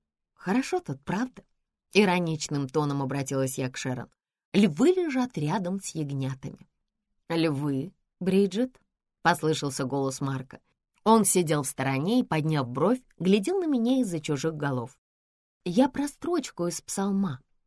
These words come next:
Или откуда она там?» — объяснила я. «Понятно», — сказал он. В глазах его играл знакомый задорный огонек. «Может, ты имеешь в виду морских львов?»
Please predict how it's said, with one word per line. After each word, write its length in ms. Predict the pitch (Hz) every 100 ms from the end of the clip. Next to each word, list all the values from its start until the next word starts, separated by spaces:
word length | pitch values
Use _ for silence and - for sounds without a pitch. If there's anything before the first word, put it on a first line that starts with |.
| _ _
Или 180 | 311 349
откуда 480 | 381 381 - 247 147
она 240 | 135 131
там?» — 320 | 127 131 - - _ _ - -
объяснила 560 | - 139 147 147 139 131
я. 200 | 120 107 _ _ _ _ _ _ _
«Понятно», — 580 | 156 170 156 147 165 208 _ _ _ _
сказал 440 | - 160 143 147 135
он. 160 | 135 _ _ -
В 20 |
глазах 400 | 165 208 392 -
его 220 | 175 160
играл 300 | 143 156 196
знакомый 580 | 151 147 135 156 208 170
задорный 480 | 139 135 139 135 131
огонек. 500 | 123 127 123 120 - _ _ _ -
«Может, 400 | 220 208 185 -
ты 200 | 175 170
имеешь 420 | 165 165 143 -
в 40 |
виду 340 | 143 165 156 151
морских 720 | 147 151 151 - 196 320 -
львов?» 320 | 151 127